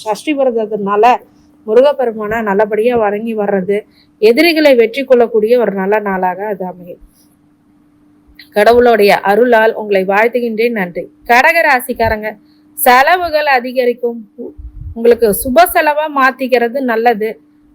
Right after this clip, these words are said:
விஷயம் என்னன்னா, வரவுக்கு மீறி செலவு பண்ணக்கூடாது, ஆடம்பரத்தை தவிர்க்க வேண்டும். சுப செலவா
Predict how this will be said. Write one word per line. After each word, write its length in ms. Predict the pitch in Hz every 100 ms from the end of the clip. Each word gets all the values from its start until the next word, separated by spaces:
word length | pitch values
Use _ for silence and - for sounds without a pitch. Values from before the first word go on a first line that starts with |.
| _ -
விஷயம் 500 | 214 214 339 359 349 294 262
என்னன்னா, 440 | 277 285 277 294 302 247 302 302 _ _ _
வரவுக்கு 500 | 226 247 330 349 330 302 294
மீறி 200 | 330 320
செலவு 360 | - 254 277 269
பண்ணக்கூடாது, 520 | 254 240 220 226 208 214 233
ஆடம்பரத்தை 600 | 269 302 285 254 - 226
தவிர்க்க 440 | 220 208 240 240 254
வேண்டும். 380 | 233 220 196 208 - _ _ _ _
சுப 220 | - 277 381
செலவா 300 | 381 339 330